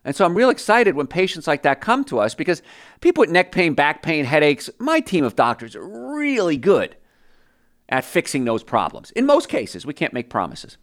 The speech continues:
But I consider my doctors, my opinion, some of the best in the world.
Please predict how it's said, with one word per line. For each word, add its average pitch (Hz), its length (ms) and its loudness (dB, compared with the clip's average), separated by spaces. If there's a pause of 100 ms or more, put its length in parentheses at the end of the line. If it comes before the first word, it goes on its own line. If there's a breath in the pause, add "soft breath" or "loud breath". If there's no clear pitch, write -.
(420 soft breath)
But 156 100 4
I 226 120 4
consider 208 360 0
my 156 200 2
doctors, 113 380 -2
my 113 140 2
opinion, 110 380 -4
some 120 160 -6
of 110 40 -4
the 110 60 -4
best 107 240 -2
in 95 60 -10
the 90 80 -10
world. 71 420 -12